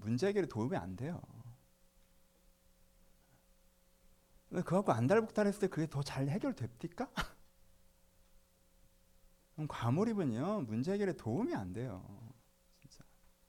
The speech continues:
아무것도 염려하지 말라고 얘기해서 뭐예요? 네가 염려함으로 네 키를 한 자나 더 할 수 있느냐라고 하시잖아요. 그쵸? 여러분, 하나님이 지금 염려하지, 과몰입하지 말라고 하면서 얘기하시는 게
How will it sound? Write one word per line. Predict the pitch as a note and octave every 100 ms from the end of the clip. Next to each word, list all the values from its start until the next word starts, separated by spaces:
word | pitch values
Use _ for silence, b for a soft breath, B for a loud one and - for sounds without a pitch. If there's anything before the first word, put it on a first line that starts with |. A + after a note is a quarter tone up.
| _ _ _ _ - - -
아무것도 | - A3 C4 A3+
염려하지 | C3+ F3 G#3+ A3
말라고 | G#3 G3 G3
얘기해서 | D#3+ E3
뭐예요? | C3+ G#2+ F3 D#3 G#2+ G2+ b b b
네가 | F#3 A3+
염려함으로 | B2+ D3+ A3 A3+ F#3+
네 | C3+
키를 | - G#3+
한 | A3+
자나 | A3+
더 | C#3+ C#3
할 | E3+
수 | -
있느냐라고 | D3+ F#3 E3+
하시잖아요. | D#3 - A#2 G2 F#2+
그쵸? | F#2+ - F#2+ G2 A2 G#2+ - - _ _ _ _ _ _ - _ _ _ - - - _ _ - - -
여러분, | G#3+ A#3
하나님이 | F3+ C4 D4 B3
지금 | A3+ D#3
염려하지, | B2 F3+ A#3+ G#3
과몰입하지 | D3 B2+ D3 B3+ C4 A#3+ A#3+
말라고 | D#3 D#3 F#3 F#3+
하면서 | A3+ A#3 G#3 F3 F3 F#3+
얘기하시는 | C3 C3 F#3+ F#3+ E3+
게 | F3 F#3 -